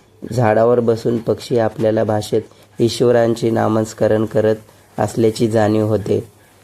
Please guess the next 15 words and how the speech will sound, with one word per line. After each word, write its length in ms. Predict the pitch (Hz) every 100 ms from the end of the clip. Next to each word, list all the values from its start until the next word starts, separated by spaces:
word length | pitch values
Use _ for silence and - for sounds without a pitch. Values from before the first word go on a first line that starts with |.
| - -
खरंच 380 | 120 123 123
हे 180 | 135 123
रामदरा 480 | 117 113 113 113 113
मंदिर 460 | 110 110 110 110 117 - _ -
म्हणजे 260 | 113 110 113
आध्यात्मिक 760 | 110 113 104 117 113 123 123
स्थळ, 380 | - - 113 101 101 - _ _ -
प्राचीन 440 | 120 113 - 120
वारसा, 540 | 117 110 107 104 107 101
निसर्गरम्य 1000 | 104 110 123 120 120 123 120 117 117 117 117 - _ -
वातावरण 560 | 110 110 113 110 110
आणि 300 | 107 107 110
सर्वांचा 680 | 110 110 110 113 113 135 120 123 _ _ _ -
उत्तम 480 | - - 123 123 - - _ -
मिलाफ 500 | 113 110 101 98 92